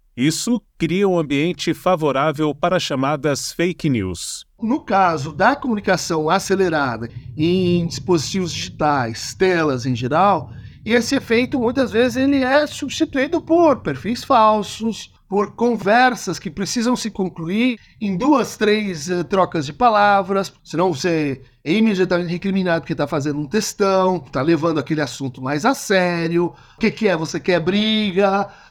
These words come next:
Speaker 2: A própria atitude de aprofundamento, ela é mal vista, né? E em grande parte da nossa comunicação digital. Isso convida a disparos muito apressados da conclusividade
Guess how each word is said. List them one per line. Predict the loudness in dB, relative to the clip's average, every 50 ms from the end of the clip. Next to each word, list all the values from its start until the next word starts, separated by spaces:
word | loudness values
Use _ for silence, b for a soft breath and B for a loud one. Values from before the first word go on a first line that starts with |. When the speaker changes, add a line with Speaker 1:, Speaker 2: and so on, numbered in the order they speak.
| B B
Speaker 2:
A | -2 -2 -2
própria | 0 2 2 2 2 2 4 2 2
atitude | 2 0 -4 -6 -6 -6 -6 -6 -4 -4 -4 -4 -2 0 -2 -2 -2 b b b b b
de | -2 0 2
aprofundamento, | 2 2 2 0 0 0 0 -4 -4 -2 -2 -2 0 0 2 2 2 2 0 0 -2 -2 0
ela | 0 0 2 2 2 2 2 2
é | 2 2 2 2 2
mal | 2 2 0 0
vista, | 0 0 -2 -2 -2 -4 -10 -16 -20 -20 -16
né? | -8 -2 2 2 4 4 2 2 0
E | -2 -2
em | -2 -4 -2
grande | 0 0 2 2 2 2 0 -2 -4
parte | -4 0 0 2 4 2 2 0 -2 -2
da | 0 0
nossa | -2 -2 -4
comunicação | -6 -4 -4 -4 -2 0 -2 0 0 -2 -4
digital. | -4 -6 -8 -4 -2 0 0 0 -2 b b b b b b
Isso | -8 -6 0 2 2 2
convida | 4 4 4 4 4 4 4 4 6 6 6 4 2 2 0 0 0
a | 2 4 4 4 2 2 -2
disparos | -8 -8 -8 -8 -2 2 4 4 4 4 2 0 -2 -4 -6 -8 -10
muito | -8 -6 -6 -6 -4 -4 -2
apressados | 0 0 0 0 0 0 2 2 4 4 4 2 0 -4 -6 -4
da | -4 -4
conclusividade | -4 -2 -2 -2 -2 0 -2 -4 -4 -4 -4 -6 -6 -4 -2 0 2 2 2 2 2 -2 -4 -8 -10